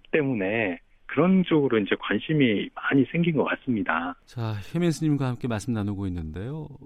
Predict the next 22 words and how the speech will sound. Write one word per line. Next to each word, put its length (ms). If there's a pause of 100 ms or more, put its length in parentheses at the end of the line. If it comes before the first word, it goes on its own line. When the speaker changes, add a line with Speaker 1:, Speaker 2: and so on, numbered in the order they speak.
(220)
Speaker 2:
좀 200
개인적인 460
질문도 320
좀 160
드려보겠습니다. 1200
스님은 500 (200)
언제 480
어떤 480
계기로 340
출가를 800
결심하게 540
되셨나요? 720 (640)
Speaker 1:
아, 380
저는 640
이제 360
어렸을 440
때부터 600 (440)
죽으면 360
어떻게 340
되는가, 880
이게 760
그, 480